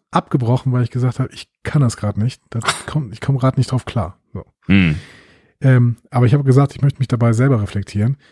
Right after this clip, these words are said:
Speaker 1: Ich habe die Folge bei der Vorbereitung sehr genossen, weil ich gemerkt habe, wie viel drinsteckt in dieser Folge
Speaker 2: Mhm.
Speaker 1: und, ähm, wie gut auch die einzelnen Punchlines quasi liegen und
Speaker 2: Mhm.
Speaker 1: sowas, ne?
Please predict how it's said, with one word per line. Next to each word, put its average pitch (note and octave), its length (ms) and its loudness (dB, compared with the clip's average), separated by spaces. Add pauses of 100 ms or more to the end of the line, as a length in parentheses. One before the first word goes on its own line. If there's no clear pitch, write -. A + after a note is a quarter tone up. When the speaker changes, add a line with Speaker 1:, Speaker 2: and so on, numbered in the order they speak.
(240)
Speaker 1:
Ich - 140 0
habe D#3 120 0
die D#3 100 2
Folge D3 560 4
bei B2 140 2
der A#2+ 100 4
Vorbereitung C3+ 760 0
sehr D3 200 4
genossen, D#3 420 4
weil A#2 120 2
ich A2+ 60 -2
gemerkt B2 400 2
habe, B2 260 2
wie C#3+ 120 6
viel C#3 240 2
drinsteckt C3 520 0
in A2 80 2
dieser G#2+ 160 2
Folge A#2 440 2
Speaker 2:
Mhm. B2 60 -2
Speaker 1:
und, A#2+ 280 2
ähm, A2+ 460 2
wie A#2+ 200 2 (240)
gut - 520 2
auch C#3 220 2
die B2+ 320 0
einzelnen B2 800 2
Punchlines G#2+ 680 0
quasi G#2 400 -4
liegen A2+ 460 -2
und A2+ 100 0
Speaker 2:
Mhm. E2 160 2
Speaker 1:
sowas, D3+ 320 -4
ne? C#3 180 -2